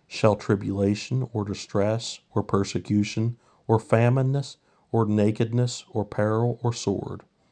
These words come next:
As it is written, 'For thy sake we are killed all the day long. We are accounted as sheep for the slaughter.' Nay, in all these things we are more than conquerors through him who loved us."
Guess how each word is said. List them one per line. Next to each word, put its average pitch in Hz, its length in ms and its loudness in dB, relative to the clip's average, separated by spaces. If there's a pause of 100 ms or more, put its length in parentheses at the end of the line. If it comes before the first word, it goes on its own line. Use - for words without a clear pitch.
(460)
As 131 300 8
it 143 100 4
is 123 140 0
written, 127 320 0
'For 117 160 0
thy 113 200 2
sake 113 380 0
we 117 80 6
are 117 100 4
killed 113 300 2
all 107 260 2
the 123 120 2
day 123 180 4
long. 110 400 2
We 110 140 4
are 104 100 2
accounted 117 480 -2
as 98 120 0
sheep - 420 -4
for 120 100 -4
the 113 120 -4
slaughter.' - 680 -8 (520)
Nay, 98 840 4 (680)
in 123 120 4
all 117 220 8
these 104 260 0
things 98 380 0
we 98 160 -4
are 95 100 -4
more 98 320 -2
than 101 180 -4
conquerors 87 760 -10 (420)
through 107 200 2
him 98 460 -2 (560)
who 107 140 0
loved 95 320 -4
us." - 400 -10